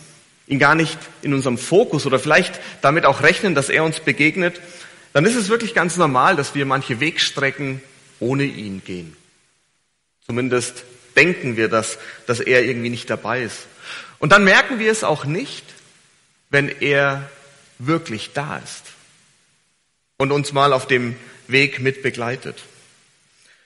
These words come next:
Die Emmaus-Jünger, die haben das ganz wunderbar miterlebt. In der neueren Teil der Bibel,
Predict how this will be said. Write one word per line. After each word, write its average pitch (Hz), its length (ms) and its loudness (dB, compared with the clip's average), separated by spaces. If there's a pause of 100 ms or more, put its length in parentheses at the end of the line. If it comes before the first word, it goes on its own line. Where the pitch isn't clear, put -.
(420)
Die 160 80 6
Emmaus-Jünger, 214 460 6
die 170 100 2
haben 160 140 2
das 151 160 -2
ganz 131 380 -4 (180)
wunderbar 113 800 -4 (240)
miterlebt. 90 500 -8 (3750)
In 135 80 2
der 151 80 8
neueren 190 420 6
Teil 160 520 2
der 143 80 4
Bibel, 185 480 0